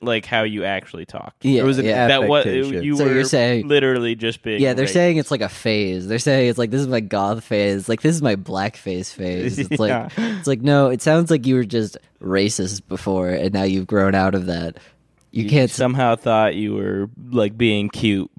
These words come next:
Speaker 1: by acting like
Speaker 2: You
Speaker 1: you
Speaker 2: somehow
Speaker 1: were.
Speaker 2: thought it was also cute to post this and say that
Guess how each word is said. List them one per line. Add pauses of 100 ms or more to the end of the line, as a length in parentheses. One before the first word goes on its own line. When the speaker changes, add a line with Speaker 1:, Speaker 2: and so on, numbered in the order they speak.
(220)
Speaker 1:
by
acting
like
Speaker 2:
You
Speaker 1:
you
Speaker 2:
somehow
Speaker 1:
were.
Speaker 2:
thought
it
was
also
cute
to
post
this
and
say
that